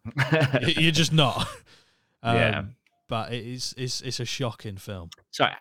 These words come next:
Speaker 1: how many, how many films have we got left? 'Cause I, th-, there's
Speaker 2: A
Speaker 1: gonna
Speaker 2: shit ton.
Speaker 1: Dan, Dan will be here for part three,
Speaker 2: That's
Speaker 1: everyone.
Speaker 2: it. Dan will be here for part three.
Speaker 1: Fucking hell.
Speaker 2: Uh, not unless we got, like, Speed. We could go through the ones we haven't watched, I guess, and just get, eliminate them.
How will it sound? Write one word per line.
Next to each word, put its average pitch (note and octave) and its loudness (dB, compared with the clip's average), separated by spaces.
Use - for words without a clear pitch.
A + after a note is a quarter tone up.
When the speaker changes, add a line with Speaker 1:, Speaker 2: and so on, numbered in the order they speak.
Speaker 1:
how C4+ 2
many, A#3 4
how C4+ -2
many A#3+ -2
films A#2 2
have F2+ -2
we F2 0
got E2+ 0
left? D#2+ 0
'Cause F2+ -6
I, G#2 0
th-, B2+ -2
there's D3 0
Speaker 2:
A D3+ 2
Speaker 1:
gonna D3 2
Speaker 2:
shit B2+ 0
ton. G2+ -8
Speaker 1:
Dan, A3 4
Dan D4 6
will C4 6
be G3 8
here F#3+ 8
for E3 -2
part G3+ 6
three, G#3 8
Speaker 2:
That's G#2+ 4
Speaker 1:
everyone. A#2 6
Speaker 2:
it. - -18
Dan B2+ 0
will A2+ -2
be G#2+ -4
here G#2+ -2
for - -18
part A2 -6
three. A2 -6
Speaker 1:
Fucking F3+ 0
hell. A2+ -6
Speaker 2:
Uh, A#2 -2
not D3+ -6
unless F#3 0
we C#3+ -4
got, B2 -10
like, A#2 -14
Speed. C#3+ 2
We F#3 0
could - -12
go D#3+ 6
through C#3+ 2
the C3 4
ones B2 -2
we A2+ -4
haven't A#2 -4
watched, C3+ -6
I A#2+ -6
guess, B2+ -10
and A2 -12
just A2 -12
get, - -4
eliminate A2+ 0
them. A#2 -6